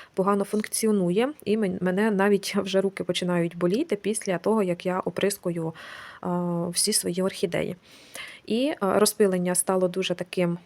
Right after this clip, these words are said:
м, негарним, мені не подобається. Дивіться,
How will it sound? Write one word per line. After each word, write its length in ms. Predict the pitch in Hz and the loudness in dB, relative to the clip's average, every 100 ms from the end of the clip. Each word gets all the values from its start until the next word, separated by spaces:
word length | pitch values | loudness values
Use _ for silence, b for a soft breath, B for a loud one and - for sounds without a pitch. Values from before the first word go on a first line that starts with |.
| - | -8
м, 420 | 180 175 180 196 208 | -6 -4 -4 -6 -6
негарним, 560 | - 214 175 160 214 262 | -2 0 2 0 0 0
мені 180 | 196 175 | 0 2
не 80 | 175 | 0
подобається. 600 | 180 180 277 262 240 185 | 0 0 2 2 2 -2
Дивіться, 560 | 208 190 220 - 165 | 0 -2 0 -2 -4